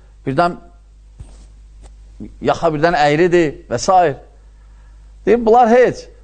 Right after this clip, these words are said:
Allah Subhanahu taala daha layiqdir buna. Ona görə ən yaxşı paltarların geyinirdi və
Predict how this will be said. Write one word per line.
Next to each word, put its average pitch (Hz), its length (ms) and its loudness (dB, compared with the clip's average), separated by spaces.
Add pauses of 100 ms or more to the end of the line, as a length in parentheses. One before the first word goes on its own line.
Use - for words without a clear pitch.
(180)
Allah 139 260 0
Subhanahu 139 280 -4
taala 135 160 -2
daha 147 240 -2
layiqdir 110 440 -4
buna. 76 200 -14 (1200)
Ona 151 200 0
görə 175 240 0
ən 196 320 -2
yaxşı 175 360 -2
paltarların 156 580 -2
geyinirdi 170 420 -4
və 175 240 0